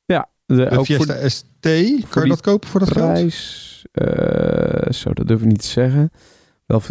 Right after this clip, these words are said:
Speaker 1: veel Ford Focus, maar dat vind ik dan nog wel een beetje een saaie wagen.
Speaker 2: Ja.
Speaker 1: Ehm,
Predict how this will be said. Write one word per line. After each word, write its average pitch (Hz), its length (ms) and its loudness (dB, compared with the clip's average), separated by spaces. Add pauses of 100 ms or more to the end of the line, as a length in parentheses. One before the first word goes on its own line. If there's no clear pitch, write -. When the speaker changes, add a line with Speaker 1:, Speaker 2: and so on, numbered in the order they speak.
Speaker 1:
veel - 280 0
Ford - 220 -4
Focus, 123 340 0
maar 110 160 4
dat 104 180 -4
vind 110 140 -2
ik - 60 -12
dan 107 180 2
nog 107 120 4
wel 104 120 4
een 101 80 2
beetje 104 260 2
een 98 80 4
saaie 127 480 2
wagen. 135 580 0 (500)
Speaker 2:
Ja. 123 400 2 (540)
Speaker 1:
Ehm, 101 1300 2